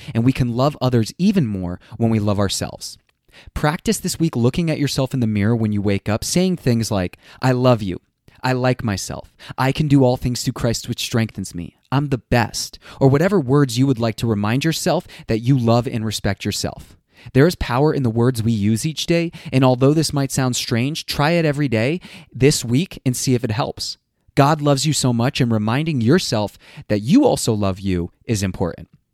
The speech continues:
Prayer for the week. Dear Heavenly Father, I am praying right now over this person's week ahead. I pray that they continue to treat themselves with love and respect more in twenty twenty-one. God, you love us so much,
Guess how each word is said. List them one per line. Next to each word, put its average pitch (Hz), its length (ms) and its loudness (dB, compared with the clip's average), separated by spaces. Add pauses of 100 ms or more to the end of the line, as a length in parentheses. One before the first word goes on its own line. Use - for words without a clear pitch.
(580)
Prayer 156 240 6
for 156 80 2
the 127 80 4
week. - 380 -2 (400)
Dear 139 180 6
Heavenly 165 320 -2
Father, 104 400 -2 (240)
I 139 100 2
am 185 120 0
praying 156 340 -2
right 113 200 -2
now 113 260 -2
over 107 160 0
this 127 160 0
person's 110 380 -2
week 98 220 -4
ahead. - 360 -8 (280)
I 117 80 2
pray 156 220 2
that 175 160 0
they 165 80 0
continue 156 460 -2
to 127 80 -2
treat - 340 -4
themselves 131 480 -2
with 110 140 -4
love 107 280 0
and 156 100 0
respect 117 380 -2
more 117 320 -2
in 131 140 -8
twenty 117 320 -4
twenty-one. 107 500 -2 (400)
God, 135 300 0
you 139 100 0
love 123 220 0
us 113 80 -2
so - 280 0
much, 143 360 -2